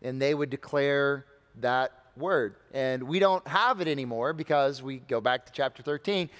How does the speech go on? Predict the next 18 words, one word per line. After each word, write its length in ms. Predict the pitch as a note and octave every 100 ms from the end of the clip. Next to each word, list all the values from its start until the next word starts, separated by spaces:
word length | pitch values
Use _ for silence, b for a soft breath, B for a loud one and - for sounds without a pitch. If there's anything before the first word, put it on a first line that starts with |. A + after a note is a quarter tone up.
| B -
talking 300 | E3 D#3+ E3+
about 280 | D3+ D3+
the 100 | D#3+
idea 180 | C#3+ D3
of 80 | C#3
the 80 | B2+
sign 640 | - E3 E3+ F3 E3+ D3 - b -
gifts 360 | B2 D3 C#3 -
are 160 | C3
over. 440 | C3 C#3 A#2 B2 C#3+ b b b -
The 80 |
church 340 | B2+ F3+ F3 -
is 100 | C#3
established. 840 | C3 - E3 E3 D#3 C3 B2 A#2+
We 100 | D3 D3
have 260 | D3 D#3
the 80 | C#3+
com-, 200 | - C3+